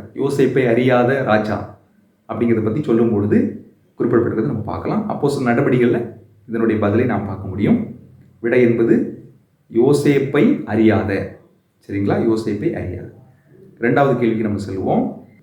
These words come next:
ஏனோக்கு, ஏனோக்கு, ஏனோக்குக்கு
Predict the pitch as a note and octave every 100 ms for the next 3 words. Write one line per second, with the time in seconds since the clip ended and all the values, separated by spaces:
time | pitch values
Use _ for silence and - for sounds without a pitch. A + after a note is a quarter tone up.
0 | _ A#2+ D#3 G#3 G#3 D3+ - D3+ - -
1 | - _ _ _ _ - _ - - -
2 | - B2+ C#3 C#3+ B2 - C#3+ D3 - -
3 | - - _ - - - _ - B2 D#3+
4 | F#3 F3 D3+ D3+